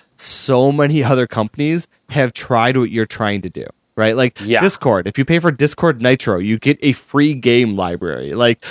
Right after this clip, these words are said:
Speaker 1: my problem isn't saying I want to pay fifteen dollars a month and play unlimited games. That's not how it works. My problem is, is that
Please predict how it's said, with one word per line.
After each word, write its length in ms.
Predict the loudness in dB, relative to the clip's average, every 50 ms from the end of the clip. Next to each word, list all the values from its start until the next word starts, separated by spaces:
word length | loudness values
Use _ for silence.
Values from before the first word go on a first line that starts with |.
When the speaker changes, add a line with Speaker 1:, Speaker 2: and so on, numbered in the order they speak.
| -16 -18 -18 _
Speaker 1:
my 160 | -4 -2 -2 -2
problem 500 | -4 -4 -2 -2 0 0 0 0 0 0
isn't 300 | 0 0 0 0 -2 -2
saying 460 | -2 -2 0 0 2 2 0 0 -2 -2
I 160 | -2 0 0
want 200 | 2 2 0 0
to 80 | -2 -4
pay 600 | -4 -2 0 2 2 4 4 4 2 2 0 -2
fifteen 420 | -2 -2 -4 -4 -2 -4 -2 0
dollars 260 | 2 2 2 2 0
a 80 | -2 -2
month 280 | 0 2 0 0 0 -4
and 100 | -6 -4
play 180 | -2 0 0 0
unlimited 460 | 2 2 0 0 2 0 0 -2 0
games. 320 | -2 -2 -2 -2 -4 -6
That's 200 | -6 -8 -6 -6
not 260 | -4 -2 -2 -4 -4
how 240 | -2 -2 -2 0 0
it 40 | -2
works. 480 | 0 0 0 0 0 -2 -6 -8 -14 -16 -16 -18 -20 -16 _ -2
My 160 | 0 0 0
problem 500 | 0 -4 -4 -2 -2 0 0 0 0 0
is, 220 | 0 0 0 0
is 140 | 0 0 0
that 300 | 2 2 2 0 0